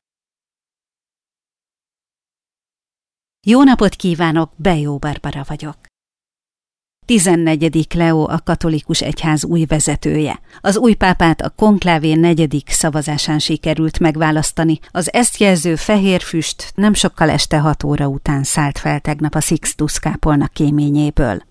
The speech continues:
A hatvankilenc éves Robert Francis Prevost a kétszázhatvanhetedik katolikus egyházfő és az első amerikai pápa.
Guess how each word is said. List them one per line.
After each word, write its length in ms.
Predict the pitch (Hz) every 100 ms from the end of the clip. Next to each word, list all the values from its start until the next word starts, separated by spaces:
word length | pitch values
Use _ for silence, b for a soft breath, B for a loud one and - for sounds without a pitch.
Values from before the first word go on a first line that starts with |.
| -
A 40 |
hatvankilenc 680 | 208 277 254 220 202 190 170
éves 320 | 175 170 165
Robert 380 | 233 247 208 -
Francis 420 | 202 196 - 180
Prevost 540 | - 208 190 180 - -
a 180 | 180 -
kétszázhatvanhetedik 1500 | - - - 165 - 180 - 151 170 165 151 143 - - -
katolikus 540 | 175 165 156 - 160
egyházfő 600 | 151 - 170 - - 160
és 180 | 160 -
az 200 | 170 -
első 500 | 269 202 - 156 151
amerikai 720 | 180 170 151 151 - - - -
pápa. 400 | - - -